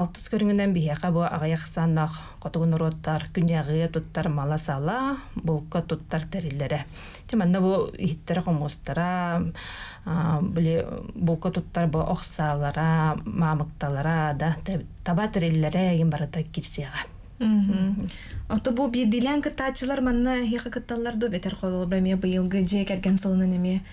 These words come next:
Speaker 2: э, туох эрдэ бил баар дуо?
Speaker 1: Биһиэхэ том, м, бирдилэн кыттаачылар, опсай заявканы улуска төһөрэллэр,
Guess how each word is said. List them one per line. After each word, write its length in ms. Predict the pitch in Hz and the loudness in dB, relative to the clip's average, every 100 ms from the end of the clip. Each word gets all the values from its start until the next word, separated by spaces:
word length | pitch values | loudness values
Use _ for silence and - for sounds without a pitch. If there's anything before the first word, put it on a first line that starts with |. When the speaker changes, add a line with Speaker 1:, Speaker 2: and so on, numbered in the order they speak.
| - - - | -18 -16 -4
Speaker 2:
э, 100 | 208 | 0
туох 240 | 196 190 | 2 2
эрдэ 220 | 185 180 185 | 2 2 2
бил 160 | 185 | 0
баар 200 | 180 185 185 | 0 0 -2
дуо? 80 | - - - - - | -6 -12 -12 -10 -4
Speaker 1:
Биһиэхэ 460 | 214 220 220 233 | 0 0 0 -2
том, 160 | 233 220 | 2 2
м, 1160 | 220 175 190 185 180 175 170 165 165 - - 170 | 2 2 4 6 6 6 6 4 2 0 0 2
бирдилэн 480 | 190 165 185 196 196 | 4 2 2 2 0
кыттаачылар, 640 | - 175 160 196 214 302 - - - - - | -2 -2 0 0 0 0 -6 -14 -16 -12 -4
опсай 400 | 170 - - 190 | -4 -2 -2 0
заявканы 540 | 185 175 170 - 170 | 2 2 2 2 4
улуска 400 | 170 156 147 208 | 4 2 -2 -4
төһөрэллэр, 540 | 226 262 269 262 269 | -2 -2 0 0 0